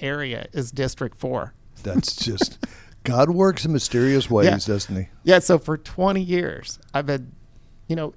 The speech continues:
Speaker 1: been in and out of these houses thousands of times, you know. Think about it. For twenty years, I was in the truck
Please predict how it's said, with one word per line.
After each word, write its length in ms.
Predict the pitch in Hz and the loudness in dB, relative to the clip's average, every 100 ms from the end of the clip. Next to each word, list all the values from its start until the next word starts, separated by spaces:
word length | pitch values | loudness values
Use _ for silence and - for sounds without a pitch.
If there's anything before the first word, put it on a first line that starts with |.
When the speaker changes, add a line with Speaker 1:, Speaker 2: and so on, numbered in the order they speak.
| - | -6
Speaker 1:
been 160 | 165 | -6
in 180 | 165 170 | -4 -4
and 100 | 180 | -2
out 160 | 160 156 | 0 -2
of 80 | 135 | -2
these 180 | 127 110 | -6 -6
houses 540 | 139 143 123 110 - - - - - | -4 -2 -4 -8 -10 -14 -20 -16 -6
thousands 520 | 156 165 147 123 113 | -4 -2 -4 -6 -6
of 140 | 120 | -8
times, 500 | - 160 160 113 101 | -8 -10 -6 -6 -8
you 80 | 110 | -10
know. 260 | 113 113 131 - - | -8 -8 -10 -14 -10
Think 140 | 160 | -6
about 260 | 165 131 107 | -6 -6 -8
it. 80 | 107 | -10
For 120 | - 123 | -12 -12
twenty 280 | - 147 | -6 -6
years, 420 | 135 143 127 117 - - | -6 -6 -6 -10 -14 -10
I 140 | 120 139 | -4 -2
was 220 | 139 127 | -2 -4
in 140 | 131 | -4
the 160 | 127 107 - | -4 -8 -14
truck 340 | - 156 143 | -10 -4 -4